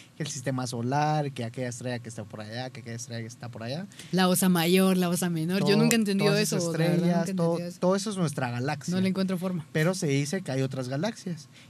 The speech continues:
Speaker 1: y es ahí donde se puede, otros lo dicen como universos, eh, paralelos y un montón de cosas, hay un mon-, y es así como se
Speaker 2: Que en otra tierra vos estás haciendo lo mismo, o otras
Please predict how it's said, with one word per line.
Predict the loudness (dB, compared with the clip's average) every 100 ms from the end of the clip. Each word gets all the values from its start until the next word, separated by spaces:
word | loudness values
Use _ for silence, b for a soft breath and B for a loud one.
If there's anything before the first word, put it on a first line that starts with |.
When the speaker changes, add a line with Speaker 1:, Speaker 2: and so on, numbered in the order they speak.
| 0
Speaker 1:
y | 2
es | 4
ahí | 4
donde | 4 4 4
se | 0
puede, | -2 0 0 -2
otros | -4 -4 -2
lo | -2
dicen | -2 -4
como | -4 -4
universos, | -4 -2 -2 -4 -4 -6 -6 -16 B B B -10
eh, | -6 -6 -6
paralelos | -12 -12 -14 -10 -6 -6
y | -6
un | -6
montón | -8 -8
de | -6
cosas, | -6 -6 -4
hay | -4
un | -2 -4
mon-, | -6 -10 -14 -10
y | -2 0
es | 2
así | 0 -4
como | -4 0 0
se | -2 -4 -6 B B B B B -20 -20 -20 -20 -20 B -6
Speaker 2:
Que | 4
en | 4
otra | 4 4 2
tierra | 2 2 2
vos | 0 0
estás | -2 -2 -2 -2
haciendo | -4 -4 -2
lo | -2
mismo, | -2 -4 -10 -6
o | -4
otras | 0 0